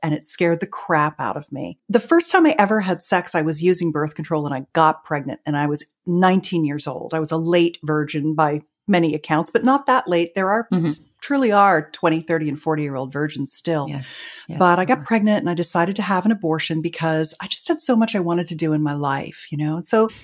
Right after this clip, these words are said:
Speaker 2: Mm-hmm.
Speaker 1: even my first lovemaking experience was traumatic. And, you know, there's a list of, a,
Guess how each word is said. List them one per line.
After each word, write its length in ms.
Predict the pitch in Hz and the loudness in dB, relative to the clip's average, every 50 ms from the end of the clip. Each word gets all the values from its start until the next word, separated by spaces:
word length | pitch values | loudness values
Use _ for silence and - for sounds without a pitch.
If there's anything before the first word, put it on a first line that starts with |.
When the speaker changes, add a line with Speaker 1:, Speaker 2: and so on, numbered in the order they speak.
| - _ _ - | -20 _ _ -2
Speaker 2:
Mm-hmm. 160 | 165 156 147 | 0 2 4
Speaker 1:
even 220 | 277 - - 392 359 | 4 4 4 4 2
my 100 | 285 220 | 2 2
first 520 | - - 254 254 262 254 - - - - _ | 2 0 0 0 0 0 -4 -6 -8 -8 _
lovemaking 680 | - 170 170 170 170 175 196 196 190 190 226 233 226 226 | -2 0 2 2 4 4 2 0 0 0 -2 -2 -2 -2
experience 600 | 220 - - 254 247 262 285 294 311 311 302 - | -4 -4 -4 -4 -2 0 0 0 0 0 0 0
was 220 | 190 170 - - - _ _ _ - | 0 -2 -2 -4 -8 _ _ _ -12
traumatic. 1300 | - - - 392 403 392 381 381 381 370 381 392 403 427 508 554 523 - - - - - - - - - - - - - - - - - - - | -10 0 2 4 4 4 2 0 -2 -2 -2 -2 -2 -2 -4 -4 -4 -4 -4 -4 -6 -8 -10 -14 -18 -18 -18 -16 -14 -12 -12 -14 -14 -10 0 4
And, 340 | 277 269 277 277 269 269 254 - | 6 6 8 8 6 4 4 4
you 100 | - 339 | 6 8
know, 140 | 349 311 285 | 8 8 8
there's 200 | 302 302 302 302 - - - | 6 6 4 4 0 0 4
a 120 | - 330 320 | 4 4 6
list 340 | 294 302 330 330 330 - 277 | 6 6 6 4 4 2 0
of, 60 | - | 2
a, 160 | - 226 - | 2 2 0